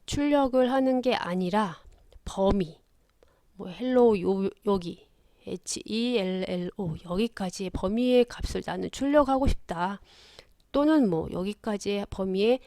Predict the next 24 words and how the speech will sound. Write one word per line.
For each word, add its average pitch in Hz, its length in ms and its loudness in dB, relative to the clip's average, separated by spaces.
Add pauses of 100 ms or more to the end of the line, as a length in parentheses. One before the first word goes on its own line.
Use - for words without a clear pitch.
(180)
값을 - 600 -2
출력하고 302 600 2
싶다. 185 680 -8 (300)
그러니까 196 120 -12
두 254 260 -4
단어 240 360 6
중에 208 300 0
앞 - 240 -12
단어, 175 380 0 (140)
뭐 196 140 -6
또는 262 220 0
뒷 - 180 -6
단어, 180 400 -2 (480)
이런 294 300 2
형태에 254 880 0
대해서 180 560 -8 (180)
범위를 247 500 4
지정하고 180 840 0 (840)
데이터를 196 680 -2 (220)
불러오고 214 480 2
싶다라고 - 1300 -8
한다면 220 640 2
시작 302 420 0
인덱스 180 720 -4